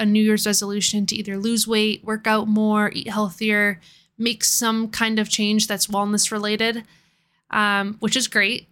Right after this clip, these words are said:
But the only problem with this is that people seem to think that on January first, they're gonna become a completely different person, um, than they were last night on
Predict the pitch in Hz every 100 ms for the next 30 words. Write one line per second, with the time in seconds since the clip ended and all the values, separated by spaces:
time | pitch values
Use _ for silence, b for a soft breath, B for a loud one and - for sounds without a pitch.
0 | _ 214 226 240 233 269 - 330 339 320
1 | 285 285 233 226 - - 214 220 - -
2 | 226 320 - 311 302 - 240 220 202 208
3 | 220 226 262 277 247 240 214 - 202 196
4 | 190 196 - 196 185 - 185 214 294 302
5 | 285 277 269 247 220 - 240 233 220 B
6 | B B _ - 208 196 190 196 202 202
7 | 214 214 214 202 233 - 226 220 220 208
8 | 196 196 196